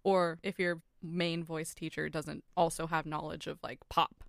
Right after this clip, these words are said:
or jazz or something like that. I think the longer you study classical music,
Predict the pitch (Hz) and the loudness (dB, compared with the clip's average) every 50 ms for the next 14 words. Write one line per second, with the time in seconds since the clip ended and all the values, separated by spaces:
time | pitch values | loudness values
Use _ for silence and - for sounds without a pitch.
0 | - _ - 180 180 165 - - 170 139 - - 82 - - - - 185 175 - | -12 _ 0 0 0 2 6 8 8 8 8 4 -6 -8 -8 -6 -4 -4 -2 -2
1 | 180 170 - 170 160 151 151 - - - 113 - _ - 185 - 226 220 220 - | -2 -2 0 -2 -4 -4 -4 -2 -2 -2 -2 2 _ 10 10 10 10 2 2 4
2 | 214 180 185 175 170 165 160 165 180 185 196 208 214 233 233 - - - 247 233 | 4 4 4 2 0 0 2 2 2 2 0 2 2 0 0 2 6 8 8 8
3 | 233 240 247 247 - - - - - 359 370 - 349 - 339 339 320 320 320 320 | 8 6 0 -2 -4 -2 -2 0 0 0 0 -2 0 0 0 0 0 0 0 -2
4 | - - 339 339 330 _ - - | -2 -4 -6 -6 -6 _ -14 -20